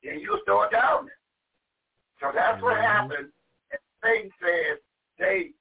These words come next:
Speaker 1: belong to me." And he'll put that spirit in them to come, your closest loved ones to you,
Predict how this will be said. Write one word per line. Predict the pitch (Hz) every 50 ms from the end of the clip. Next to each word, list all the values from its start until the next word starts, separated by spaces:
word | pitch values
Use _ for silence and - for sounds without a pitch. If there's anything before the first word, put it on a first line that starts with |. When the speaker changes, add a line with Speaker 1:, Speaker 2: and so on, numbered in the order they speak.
| _ _ _ _ -
Speaker 1:
belong | - 151 170 180 170 160 156 147 147 -
to | 135 135
me." | 143 151 190 202 185 165 156 151 151 - _ _ _ _ _ _ _ _ _ -
And | - -
he'll | - 202 220 - -
put | - - - - -
that | - 508 466 - - _ _
spirit | - 233 - 508 285 277 - -
in | 247 - 156 151
them | 151 151 151 147 143 - 139 143 - _ _ _ _ _ _ _ _ _ _ _ _ _ _ _ _ _
to | - - -
come, | - - - - - - - - _ -
your | 147 139 - - -
closest | - 208 240 226 - - - 208
loved | 214 220 226 226 214 208 196 202
ones | 196 190 185 180 - -
to | - 370
you, | 359 392 381 339 330 302 294 294